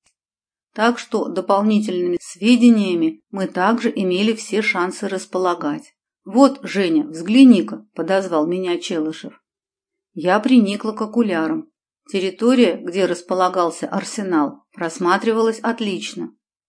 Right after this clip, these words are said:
Там сновали около полутора десятков мужчин, среди которых были как простые на вид работяги,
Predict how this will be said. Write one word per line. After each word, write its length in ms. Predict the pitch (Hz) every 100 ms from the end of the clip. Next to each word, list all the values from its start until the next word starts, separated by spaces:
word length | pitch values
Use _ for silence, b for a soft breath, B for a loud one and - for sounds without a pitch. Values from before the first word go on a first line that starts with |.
| _ _
Там 220 | - 214 247
сновали 640 | - 196 185 175 160 - -
около 400 | 202 208 196 180
полутора 580 | 185 175 233 247 240
десятков 640 | 214 180 - 208 214 240 240
мужчин, 500 | 233 233 - 170 - _ _
среди 340 | - 190 190 202
которых 600 | 180 175 226 247 240 -
были 240 | 190 196
как 280 | 214 175 175
простые 500 | 190 202 - 202 185
на 160 | 180 180
вид 220 | 185 175
работяги, 800 | 170 165 165 214 226 240 160